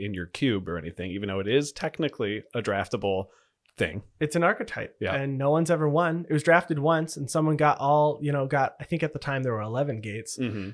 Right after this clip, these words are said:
Speaker 2: Um, but they never got there, unfortunately. No, Maze's End, I've had a Maze's End deck, I would say, for a couple years, ever since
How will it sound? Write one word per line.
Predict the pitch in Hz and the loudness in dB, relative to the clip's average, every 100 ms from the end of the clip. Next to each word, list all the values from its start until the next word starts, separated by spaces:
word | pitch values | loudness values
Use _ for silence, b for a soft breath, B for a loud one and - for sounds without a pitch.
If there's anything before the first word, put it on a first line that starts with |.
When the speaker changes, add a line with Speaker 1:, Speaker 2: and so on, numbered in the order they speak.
| - - 127 | -12 -8 -6
Speaker 2:
Um, | 113 107 107 110 - _ _ _ | -4 -6 -8 -12 -16 _ _ _
but | - - | -14 -8
they | |
never | 110 110 107 | -6 -6 -6
got | 104 104 | -6 -8
there, | - 104 107 - - | -6 -6 -6 -8 -10
unfortunately. | 117 104 110 107 - - 110 110 B B B | -10 -6 -8 -8 -10 -8 -10 -10 B B B
No, | 170 127 | 4 6
Maze's | 170 247 294 220 | 8 8 8 8
End, | 185 185 180 - | 8 6 2 4
I've | 156 202 226 | 6 6 6
had | 202 180 | 6 6
a | 175 | 6
Maze's | 160 160 165 156 | 6 4 2 0
End | 151 151 | 0 2
deck, | 139 139 - - | 2 0 -6 -2
I | 165 | 0
would | 349 - | 2 2
say, | 202 | 2
for | 175 170 | 4 4
a | |
couple | 185 170 151 | 4 2 2
years, | 139 120 - | 2 0 -2
ever | 165 202 | 0 2
since | 202 185 - | 2 0 -2